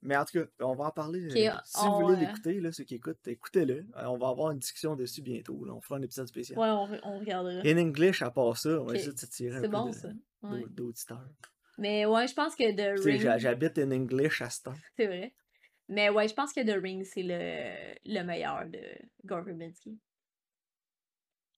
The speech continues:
Speaker 1: Je sais qu'il y en a un nouveau, là, qui, qui va, qui est en production en ce moment,
Speaker 2: Ouais,
Speaker 1: là, euh, en
Speaker 2: Spaceless.
Speaker 1: pré-production, en fait.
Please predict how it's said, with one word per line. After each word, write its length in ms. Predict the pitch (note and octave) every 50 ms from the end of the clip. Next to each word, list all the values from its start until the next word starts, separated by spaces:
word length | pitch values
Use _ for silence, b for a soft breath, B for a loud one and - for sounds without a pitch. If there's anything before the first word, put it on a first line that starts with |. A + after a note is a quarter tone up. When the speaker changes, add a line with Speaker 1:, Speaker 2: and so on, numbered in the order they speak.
| _
Speaker 1:
Je 100 | - C3
sais 140 | C#3+ F3 B3
qu'il 100 | A#3+ A#3+
y 20 | F3
en 60 | C#3+
a 60 | C3+
un 180 | C#3 D3+ D#3+ D#3+
nouveau, 400 | D3+ C3+ B2 B2+ C#3 D#3+ F3 F3
là, 140 | D#3 D#3 D#3+
qui, 400 | D#3 - C3 B2+ B2+ B2 A#2+ A#2
qui 100 | - -
va, 300 | A#2+ B2 B2 A#2+ B2 -
qui 100 | - - B2
est 80 | C3
en 60 | B2+
production 500 | B2 - C3+ B2 - - - D3 D#3+ D#3
en 100 | C3+ B2+
ce 120 | A#2+ - -
moment, 280 | B2 A#2+ A#2 A#2+ -
Speaker 2:
Ouais, 100 | - D3+
Speaker 1:
là, 60 | - D3+
euh, 520 | D#3 D3 C#3 C3 B2+ A#2 - - - - - -
en 160 | B2 B2 A#2
Speaker 2:
Spaceless. 320 | A2 - - - _ _ _
Speaker 1:
pré-production, 760 | - - C3+ D#3 F3 F3 D#3+ C#3 C3 - - - F3 E3+ D#3+
en 60 | C#3+
fait. 220 | C3 - E3 E3+